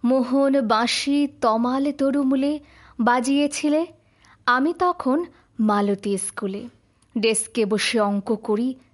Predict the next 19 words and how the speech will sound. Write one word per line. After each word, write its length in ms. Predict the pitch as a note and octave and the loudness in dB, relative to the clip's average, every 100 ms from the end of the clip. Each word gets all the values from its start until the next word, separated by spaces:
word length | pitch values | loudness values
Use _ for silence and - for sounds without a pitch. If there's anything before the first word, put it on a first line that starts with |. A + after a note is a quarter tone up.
| _ | _
ছোট্ট 540 | - - G#3+ - - G3+ | -8 -4 -6 -8 -10 -10
ক্লাস 420 | F#3 F#3 F3+ - | -8 -10 -10 -10
ঘর। 300 | - A3 - B3 _ _ _ _ - | -10 -12 -12 -16 _ _ _ _ -4
বাইরে 500 | G3+ G3 F#3 F#3+ G3 - _ - | -2 -2 -2 -4 -8 -12 _ -6
দিদিমণির 640 | G#3+ A3 G3+ G3 F#3+ G3 G3 | -2 0 0 0 2 0 -2
পাশে 580 | G3 F#3+ F#3+ B3+ C4 C4 _ _ - | -2 -4 -2 -2 -2 -4 _ _ -4
দিদিমণির 760 | G#3+ A3 G3 F#3+ F#3+ F#3 F#3 - _ - | 0 0 0 -2 -4 -6 -10 -14 _ -4
বর। 420 | G3+ F#3 F3+ F3+ G#3+ - _ _ _ _ _ - - | -2 0 -2 -8 -14 -20 _ _ _ _ _ -12 0
আমি 320 | A#3 B3 D#4+ | 2 2 2
তখন 500 | E4+ E4 - C4+ D#4+ - _ - | 0 -2 0 0 0 -4 _ 0
নবম 440 | A3+ A3 A3 A3 | 2 2 2 0
শ্রেণী, 520 | G#3 - G#3 F#3+ F#3 G#3+ _ _ _ | -2 -2 -2 -2 -6 -12 _ _ _
আমি 300 | A3+ G#3+ A3 | 0 2 0
তখন 540 | G#3+ G3+ - A#3 B3 C4 - - | 0 -2 -2 0 0 -2 -6 -10
শাড়ি। 640 | - - A3 G3 G3+ G3+ A3 _ - - | -6 0 2 0 -2 -8 -14 _ -20 -6
আলাপ 460 | - B3+ C4+ C#4+ C#4+ | 0 2 2 0 0
হলো 340 | C4 C#4 C#4 | -2 0 0
বেণী 300 | C#4 C#4 C#4 | 2 2 2
মাধব, 480 | C#4 C4+ C4 B3+ D#4 | 2 2 2 0 0